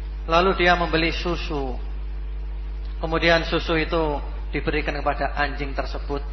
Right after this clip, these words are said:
dari sifat sayangnya. Setelah itu dia pulang ke rumahnya.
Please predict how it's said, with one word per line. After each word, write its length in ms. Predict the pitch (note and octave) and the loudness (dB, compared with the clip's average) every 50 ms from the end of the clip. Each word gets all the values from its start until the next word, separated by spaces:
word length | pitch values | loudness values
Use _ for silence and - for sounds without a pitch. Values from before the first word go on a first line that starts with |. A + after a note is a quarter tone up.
| - - | -4 -2
dari 160 | C#3 C3+ C#3+ | -2 -2 -2
sifat 480 | C#3 - E3 C#3+ - D#3+ C#3+ - - - | -2 -4 -4 -2 -2 -2 -2 -2 -2 -4
sayangnya. 760 | - C#3+ C3 C3+ C3+ C3 B2+ B2 B2+ B2+ B2 B2+ B2 B2 A#2 A2+ - - - - - - - - - - - - - - - - - - - - - - - - - | -4 -2 -2 -2 -2 -4 -4 -4 -4 -4 -4 -4 -4 -4 -4 -4 -6 -6 -6 -6 -6 -6 -6 -6 -6 -6 -6 -6 -6 -6 -6 -6 -6 -6 -6 -6 -6 -6 -6 -6 -6
Setelah 320 | D#3 D#3 - E3+ D#3+ D#3 D3+ | -4 -2 2 4 4 6 6
itu 240 | D#3+ D#3 F3+ F#3 F#3 F#3+ F#3+ F#3+ - - - - - - | 4 4 4 4 4 2 0 -2 -4 -6 -8 -8 -4 0
dia 180 | D3 D3+ D3+ D3+ | 0 0 0 0
pulang 300 | D3+ D3 D3 C#3+ C#3 C#3+ | 0 0 0 0 0 -2
ke 40 | |
rumahnya. 560 | C#3 C3+ C3+ C3+ B2+ - - C3 B2+ B2 A#2 | -2 -2 -2 -2 -2 -4 -4 -6 -6 -6 -6